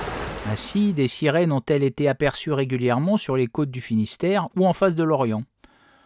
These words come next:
Leurs noms varient. Morzen, à l'île de Groix, Morvert, littéralement fille de la mer, Morvoren ou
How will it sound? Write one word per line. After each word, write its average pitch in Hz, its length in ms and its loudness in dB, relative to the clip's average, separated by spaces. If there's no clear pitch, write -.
Leurs 139 320 4
noms 190 240 4
varient. 165 680 0
Morzen, 151 920 2
à - 140 -8
l'île 127 220 -2
de 113 100 0
Groix, 113 420 0
Morvert, 131 840 -2
littéralement 120 640 0
fille 139 240 -6
de 113 100 0
la 101 140 0
mer, 156 440 0
Morvoren 143 960 2
ou 214 360 2